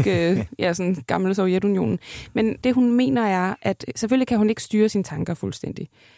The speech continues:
Speaker 2: men hun kan prøve at være opmærksom på, når hendes tanker bliver for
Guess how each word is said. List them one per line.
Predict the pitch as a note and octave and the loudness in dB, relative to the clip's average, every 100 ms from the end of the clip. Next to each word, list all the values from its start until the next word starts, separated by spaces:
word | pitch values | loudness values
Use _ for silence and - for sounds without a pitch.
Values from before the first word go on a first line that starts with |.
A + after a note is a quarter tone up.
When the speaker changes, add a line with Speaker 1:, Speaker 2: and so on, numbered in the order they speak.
| _ - | _ -4
Speaker 2:
men | G#3 | 0
hun | G3+ G#3 | 2 0
kan | G#3+ G#3 | -2 -6
prøve | - G#3+ A3+ A#3+ C4 B3+ _ _ | -2 2 4 4 2 0 _ _
at | - | -2
være | F#3+ | 0
opmærksom | F#3 G3 - A#3 | 0 -2 0 -2
på, | A3 G#3 | 0 0
når | F#3+ - _ - | 0 -4 _ -6
hendes | G3 F#3 | -4 -2
tanker | F#3+ F#3 F#3 | -4 -4 -2
bliver | F#3 | -4
for | F3 F3+ E3+ | -2 -2 -2